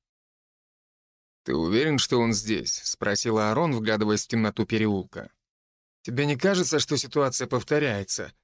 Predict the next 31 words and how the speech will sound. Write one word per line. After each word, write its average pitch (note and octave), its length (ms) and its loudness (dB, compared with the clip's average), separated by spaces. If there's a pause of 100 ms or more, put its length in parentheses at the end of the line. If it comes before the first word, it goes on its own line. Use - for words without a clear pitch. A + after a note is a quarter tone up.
(160)
насмешливо A2 600 0
поинтересовался G#2+ 760 0
я, D3 220 2
разглядывая A2 540 2
парня B2 360 0
на A2+ 80 0
пассажирском A2 600 -2
сиденье. F#2+ 640 -4 (560)
Буквально D#3 480 0
полгода D#3+ 480 2
назад B2+ 400 0
мы G2 120 -2
также A#2 360 0
караулили G#2 520 0 (140)
Лукаса A2 480 -2
в G#2 60 -4
машине, G#2+ 580 0 (240)
пока G2 240 0
он G2+ 160 0
торчал G#2+ 400 0
в G2+ 60 0
магазине. G2 720 -2 (500)
Тогда A2 320 0
мы D#3 140 2
пытались C#3+ 380 0
найти C#3 260 -2
Луизу, D3 520 0 (220)
а D#2 100 -2
сейчас B2+ 480 -2
искали A2+ 440 0
правду. - 580 -6